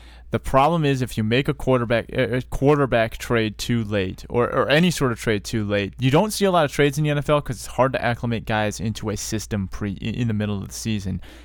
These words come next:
And that's doubly true for a quarterback. Now, McCown's been around. He's seen a lot. I don't think it would be as big of an issue for him, but I doubt the Cowboys would wanna trade for their backup quarterback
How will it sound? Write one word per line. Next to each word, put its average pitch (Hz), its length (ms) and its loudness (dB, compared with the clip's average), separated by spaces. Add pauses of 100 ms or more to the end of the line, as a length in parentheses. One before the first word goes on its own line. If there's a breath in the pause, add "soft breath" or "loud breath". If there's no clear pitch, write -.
And 117 140 2
that's 123 180 2
doubly 127 460 2
true 117 200 -4
for 107 160 -6
a 104 60 -2
quarterback. 101 500 -2
Now, 117 140 2
McCown's 151 440 2
been 135 140 2
around. 120 360 2
He's 113 160 -4
seen 127 180 0
a 113 80 0
lot. 107 320 2 (300 loud breath)
I 117 80 2
don't 135 260 2
think 139 160 0
it 117 40 -4
would 120 120 -2
be 117 220 -4
as 120 280 2
big 151 200 2
of 160 80 2
an 156 100 0
issue 156 240 -2
for 160 260 0
him, 156 280 0 (420 loud breath)
but 143 160 4
I 127 160 4
doubt 135 540 2
the 143 100 2
Cowboys 131 640 2
would 113 140 -4
wanna 117 180 2
trade 123 720 -2
for 127 120 -4
their 113 160 2
backup 113 480 0
quarterback 107 760 0